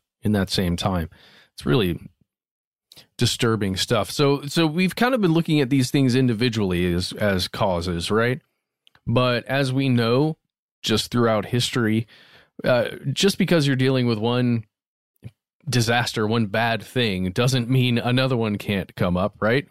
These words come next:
We're dealing with that right now. We've got a,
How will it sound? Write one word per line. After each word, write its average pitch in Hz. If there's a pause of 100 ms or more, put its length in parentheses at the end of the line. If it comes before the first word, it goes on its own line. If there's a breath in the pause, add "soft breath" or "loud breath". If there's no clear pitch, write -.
We're 131
dealing 131
with 120
that 117
right 110
now. 107 (500 soft breath)
We've 113
got 117
a, 107